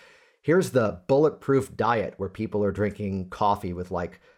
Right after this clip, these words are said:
you know, four hundred calories of just added fat. Mm, yummy. Uh, here's ketogenic diet. Here's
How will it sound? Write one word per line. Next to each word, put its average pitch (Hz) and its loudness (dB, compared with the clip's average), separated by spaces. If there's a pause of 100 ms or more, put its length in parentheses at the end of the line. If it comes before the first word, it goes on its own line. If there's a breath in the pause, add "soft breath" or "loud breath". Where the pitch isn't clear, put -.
you 98 -4
know, 85 -6
four 107 2
hundred 95 -2
calories 90 -2
of 95 -8
just 90 -12
added 87 -6
fat. - -4
Mm, 110 -2
yummy. 82 -8 (320 loud breath)
Uh, 104 2
here's 127 2
ketogenic 110 0
diet. 90 -2
Here's 104 4